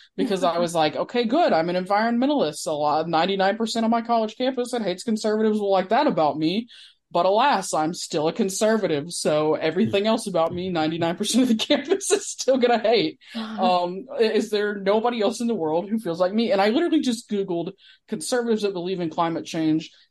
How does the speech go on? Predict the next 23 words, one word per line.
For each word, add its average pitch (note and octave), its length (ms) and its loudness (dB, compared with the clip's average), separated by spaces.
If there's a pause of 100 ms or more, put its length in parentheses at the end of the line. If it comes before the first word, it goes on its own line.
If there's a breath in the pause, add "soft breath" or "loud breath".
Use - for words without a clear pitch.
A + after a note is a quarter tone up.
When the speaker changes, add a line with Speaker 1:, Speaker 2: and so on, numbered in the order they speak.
Speaker 1:
and F#3 180 2
y'all's C#4 400 2
stuff C4+ 520 2
and A3 120 4
y'all's B3+ 360 2
newsletter C4+ 480 2
was D#3+ 180 -6
the F#3+ 80 -6
first C4+ 320 -2
thing C#4 140 -2
that C#4 160 0
popped C4 260 0
up. C4 220 2
And G#3 100 4
I G#3 80 4
signed C4+ 460 2
up C4 180 -2
for A3+ 180 0
it, D#3+ 80 -2
like, F3 280 -2
eight C#4 240 -2
years B3+ 300 -2
ago E3+ 420 -2